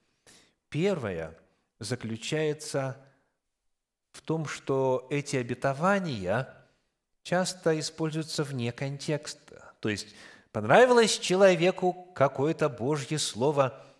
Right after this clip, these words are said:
и он вдруг решает, что это к нему относится или к его семье, и начинает цитировать,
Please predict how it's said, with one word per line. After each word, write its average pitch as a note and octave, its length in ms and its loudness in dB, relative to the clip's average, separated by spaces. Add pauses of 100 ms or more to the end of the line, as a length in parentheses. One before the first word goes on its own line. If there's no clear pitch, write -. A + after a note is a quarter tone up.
(240)
и F#3+ 160 2
он G#3 260 2
вдруг E3+ 300 0
решает, F3+ 300 6
что - 160 -2
это E3+ 160 2
к - 100 -6
нему E3+ 320 2
относится C3+ 500 -2
или C#3 260 -2
к - 120 -10
его C3 220 -4
семье, A2+ 360 -4
и A#2+ 140 0
начинает F#3+ 680 0
цитировать, C3 1080 -2